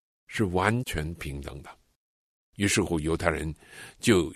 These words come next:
因此的听见之后就要杀他，因为他把自己当作神啊。第二呢，就是“我父在我里面，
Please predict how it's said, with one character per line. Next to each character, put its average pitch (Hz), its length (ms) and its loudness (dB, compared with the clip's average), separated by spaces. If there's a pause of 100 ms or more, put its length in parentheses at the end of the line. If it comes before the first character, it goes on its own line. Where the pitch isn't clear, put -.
因 170 280 4
此 87 260 0
的 - 260 0 (360)
听 135 240 2
见 92 240 4
之 95 100 -2
后 85 160 -2 (100)
就 120 140 2
要 87 180 6
杀 107 220 8
他， 95 240 4 (140)
因 113 180 0
为 95 120 2
他 104 180 2
把 76 200 -4
自 117 180 0
己 78 160 -6
当 117 340 2
作 104 220 0
神 - 240 -8 (380)
啊。 82 220 2 (520)
第 110 320 0 (240)
二 160 200 12
呢， 90 220 2 (160)
就 110 100 4
是 - 220 -2 (1080)
“我 135 260 12
父 151 540 10 (400)
在 170 240 12
我 113 160 10
里 104 180 4
面， 80 220 0